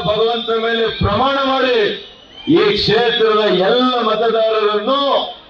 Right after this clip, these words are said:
ಸಮಾನವಾಗಿ ನೋಡುವಂತ ಕೆಲಸ ನಾನು ಮಾಡ್ತೇನೆ ಅಂತ ನಿಮ್ಗೆಲ್ಲ ಕೂಡ ಭರವಸೆಯನ್ನ ಕೊಡ್ತೇನೆ. ಇವತ್ತು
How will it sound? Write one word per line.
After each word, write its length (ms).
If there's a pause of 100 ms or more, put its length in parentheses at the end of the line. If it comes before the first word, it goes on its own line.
(320)
ಸಮಾನವಾಗಿ 880
ನೋಡುವಂತ 400 (140)
ಕೆಲಸ 200 (140)
ನಾನು 240
ಮಾಡ್ತೇನೆ 540
ಅಂತ 120 (140)
ನಿಮ್ಗೆಲ್ಲ 360 (140)
ಕೂಡ 100 (160)
ಭರವಸೆಯನ್ನ 640
ಕೊಡ್ತೇನೆ. 400 (3000)
ಇವತ್ತು 340